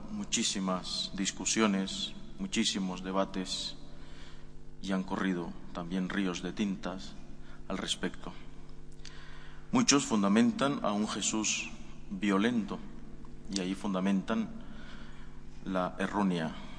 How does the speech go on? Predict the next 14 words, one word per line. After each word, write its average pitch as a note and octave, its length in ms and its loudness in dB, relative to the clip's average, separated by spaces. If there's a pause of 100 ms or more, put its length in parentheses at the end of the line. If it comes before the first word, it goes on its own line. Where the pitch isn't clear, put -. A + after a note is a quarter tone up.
(440)
violencia G2 720 2
de F#2 160 -4
Jesús, - 640 -4 (360)
es - 60 -6
decir, - 280 -2
la F#2 140 -2
concepción G2 600 2
errónea. G2 480 4 (1200)
Jesús G#2+ 320 0
no G2+ 160 4
era F2+ 140 2
violento. G2+ 500 2 (960)
Otros, A#2+ 480 4 (160)
eh, F#2+ 220 2